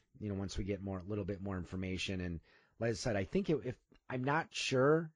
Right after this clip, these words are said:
if the Mortal Kombat, if it's just gonna be one of the games, uh, or if they are gonna be doing several. But yeah, if they did several, that would actually be pretty cool. So,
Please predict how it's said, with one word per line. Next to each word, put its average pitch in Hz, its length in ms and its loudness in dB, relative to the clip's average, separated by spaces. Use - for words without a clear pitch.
if 127 160 -6
the 131 80 0
Mortal 127 280 4
Kombat, 123 480 2
if 120 140 0
it's - 140 -8
just 113 200 -4
gonna 120 120 0
be 101 160 -2
one 107 240 -2
of 117 60 0
the 120 100 0
games, 120 500 0
uh, 101 320 2
or 107 640 2
if 113 160 -8
they 120 140 2
are 110 140 2
gonna 113 160 -2
be 104 120 0
doing 98 320 -2
several. 95 420 0
But 90 240 -2
yeah, 104 200 -2
if 90 100 -6
they 104 100 0
did 98 180 -4
several, 92 360 -2
that 98 160 -2
would 90 100 -2
actually 80 280 -6
be 76 80 -6
pretty 65 280 -12
cool. 50 220 -14
So, 73 300 -6